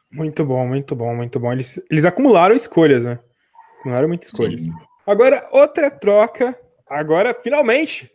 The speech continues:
Speaker 1: todo mundo esperava uma troca envolvendo o Lakers nessa trade deadline. Vamos trazer
Speaker 2: <laughs>
Speaker 1: uma troca envolvendo o Lakers nessa trade deadline, hein? O Lakers pegou o Red Bullock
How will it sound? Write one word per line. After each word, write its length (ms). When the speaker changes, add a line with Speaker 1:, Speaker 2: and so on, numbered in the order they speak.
Speaker 1:
todo 160
mundo 160
esperava 300
uma 140
troca 280
envolvendo 320
o 40
Lakers 380
nessa 180
trade 260
deadline. 560
Vamos 160
trazer 480
Speaker 2:
<laughs> 60
Speaker 1:
uma 160
troca 380
envolvendo 520
o 100
Lakers 420
nessa 160
trade 260
deadline, 640
hein? 60
O 80
Lakers 420
pegou 260
o 40
Red 260
Bullock 400